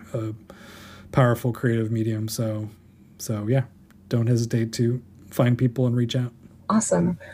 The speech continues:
Speaker 2: Um, well, I cannot thank you enough for your time. Um, I'm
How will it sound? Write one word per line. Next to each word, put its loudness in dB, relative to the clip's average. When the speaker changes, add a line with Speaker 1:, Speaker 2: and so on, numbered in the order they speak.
Speaker 2:
Um, 2
well, 4
I 2
cannot -2
thank -4
you -4
enough -6
for 0
your 4
time. 2
Um, 0
I'm 0